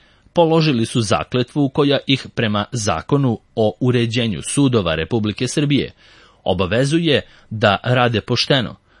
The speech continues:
u skladu sa svim važećim propisima, a interese i sigurnost klijenata uvek stavljaju na prvo mesto. Prevodilac i sudski tumač Bač profesionalno je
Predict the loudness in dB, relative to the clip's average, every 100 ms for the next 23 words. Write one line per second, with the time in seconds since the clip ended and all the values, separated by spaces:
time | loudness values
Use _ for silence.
0 | -2 -2 0 0 0 0 -2 -4 -4 -4
1 | -2 -2 -4 -6 -4 -2 0 -2 -4 -4
2 | -2 -2 -2 -4 -4 -8 -12 _ _ _
3 | -2 0 0 -2 0 -2 -2 -4 -4 -4
4 | -2 -2 0 0 0 -4 -10 -4 -2 0
5 | 0 0 -2 -2 _ _ -2 -2 -2 -2
6 | 0 2 2 2 0 -4 _ -6 -4 -4
7 | 0 2 4 2 0 -2 -6 -8 -12 _
8 | _ _ _ _ -2 2 2 2 0 0
9 | -2 -2 -2 -2 -4 -2 0 0 -2 2
10 | 0 0 -6 -8 _ _ _ _ -2 0
11 | -2 -4 -2 0 0 0 0